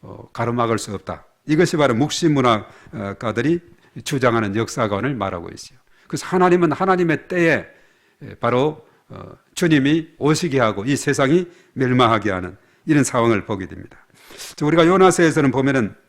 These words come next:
니느웨 백성들이 회개를 하니 하나님은 뜻을 돌이키사 용서해 주었어. 이것이 영원히 가지 않았어요. 에, 사실은, 에, 나중에 보면은 이제, 에,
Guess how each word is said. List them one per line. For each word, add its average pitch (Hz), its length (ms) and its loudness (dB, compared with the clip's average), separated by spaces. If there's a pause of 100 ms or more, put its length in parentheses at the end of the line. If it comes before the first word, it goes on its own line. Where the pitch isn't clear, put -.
(1000)
니느웨 156 360 6
백성들이 147 580 4
회개를 170 440 4
하니 135 320 0 (260)
하나님은 113 580 -2
뜻을 208 360 2
돌이키사 147 720 2 (720)
용서해 113 420 2
주었어. 85 360 -10
이것이 147 320 0
영원히 151 300 0
가지 151 220 0
않았어요. 98 500 -6 (800)
에, 95 100 -16
사실은, 131 580 0 (560)
에, 98 180 -10 (120)
나중에 117 720 2
보면은 113 380 0
이제, 95 420 -6 (520)
에, 90 340 -14